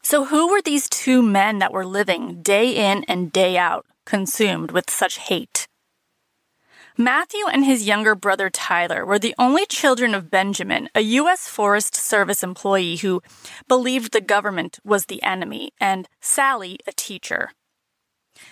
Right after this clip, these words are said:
They were raised in a home of strict Christian fundamentalism, with the Bible being a prominent teaching device. Sally homeschooled her sons throughout their elementary years,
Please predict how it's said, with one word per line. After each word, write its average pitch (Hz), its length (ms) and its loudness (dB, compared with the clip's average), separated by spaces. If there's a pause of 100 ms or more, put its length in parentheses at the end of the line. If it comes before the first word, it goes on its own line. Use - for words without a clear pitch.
(120)
They 277 120 4
were 311 200 2
raised 269 440 -2
in 339 100 4
a 294 80 4
home 214 400 2
of 196 100 0
strict - 600 -4
Christian 233 500 -2
fundamentalism, 180 960 -4
with 196 120 -4
the 214 80 2
Bible 262 440 0
being 254 300 0
a 196 60 0
prominent 208 680 -2
teaching 190 420 -10
device. 165 600 -4 (400)
Sally 311 420 0
homeschooled 233 800 0
her 208 120 -4
sons 180 460 -2
throughout 208 460 -4
their 285 200 -2
elementary 190 560 -4
years, 165 480 -6